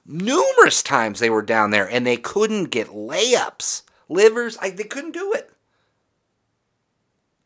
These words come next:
That's not defense. They're, that's not defense.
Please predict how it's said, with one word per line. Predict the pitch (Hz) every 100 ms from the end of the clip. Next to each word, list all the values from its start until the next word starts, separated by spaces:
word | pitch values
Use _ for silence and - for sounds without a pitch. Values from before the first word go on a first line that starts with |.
| _
That's | 208 220
not | 277 302
defense. | 240 220 269 - 90 - - - _ _ _ _ _ _ _ _ _ _ _ _ _ _ _ _ _ _ _
They're, | 139 170 190
that's | - 214 -
not | 254 247
defense. | 202 208 82 - - -